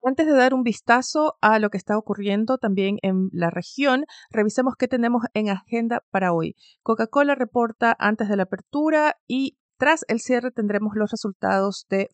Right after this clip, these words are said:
First Republic Bank. Recuerden que este era otro banco que se preveía podría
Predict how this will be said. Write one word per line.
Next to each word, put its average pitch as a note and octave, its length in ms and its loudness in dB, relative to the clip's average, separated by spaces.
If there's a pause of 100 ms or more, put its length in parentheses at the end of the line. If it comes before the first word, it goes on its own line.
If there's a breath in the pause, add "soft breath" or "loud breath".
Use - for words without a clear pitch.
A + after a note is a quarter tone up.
First G3 300 -2
Republic F#3 420 -4
Bank. B3 380 2
Recuerden G3 540 -2
que F3+ 160 -2
este F#3+ 380 -6
era F#3 340 -2
otro A3 300 -2
banco G#3+ 560 2 (300 loud breath)
que G3+ 320 0
se - 140 -6
preveía F3+ 540 -2
podría F#3+ 500 0